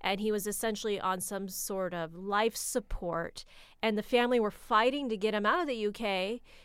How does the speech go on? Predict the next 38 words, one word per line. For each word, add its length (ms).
if 120
you 80
all 120
recall, 580
so 140
he 120
can 160
try 440
some 340
other 300
medical 340
treatments 560
in 100
the 80
U 220
S, 600
in 360
Canada, 500
anywhere 480
else. 400
And 720
the 80
British 420
courts 520
and 160
the 80
hospitals 480
were 60
saying, 460
"No, 300
you're 180
just 260
prolonging 680
the 100
kid's 280
suffering. 440
He 140
n-, 220